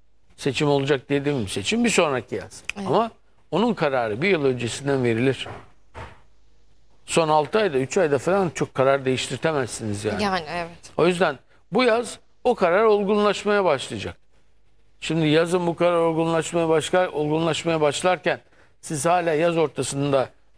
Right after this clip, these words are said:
Speaker 1: domatesi yedi liraya, salatalığı, e, on liraya falan
Speaker 2: Hı hı.
Speaker 1: yemeye, yemeye devam ederseniz o zaman geçmiş olsun.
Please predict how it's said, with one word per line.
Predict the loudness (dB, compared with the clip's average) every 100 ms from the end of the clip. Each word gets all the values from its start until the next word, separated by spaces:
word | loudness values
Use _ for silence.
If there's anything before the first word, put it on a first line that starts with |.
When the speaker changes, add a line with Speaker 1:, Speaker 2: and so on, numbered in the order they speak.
| -2
Speaker 1:
domatesi | 0 0 -2 -2 0 0 -2 _ _ _
yedi | -4 0 2
liraya, | 2 2 2 -2 -4 -10
salatalığı, | -2 2 2 2 0 4 4 2 0 -8 -2
e, |
on | 0 0 0 0 2
liraya | 2 2 0
falan | 0 -2 -2 -4
Speaker 2:
Hı |
hı. | -8 -10 -20 _
Speaker 1:
yemeye, | -4 -2 0 -2 -2 -4
yemeye | -4 -2 0 2
devam | 2 0
ederseniz | -2 -2 -4 -4 -8 -8 -14 -18 _ -20 -20 _ -20 _ -20 -20 -20 -20 -4
o | -2
zaman | 0 0 0
geçmiş | -2 -2 -2
olsun. | -2 -2 -8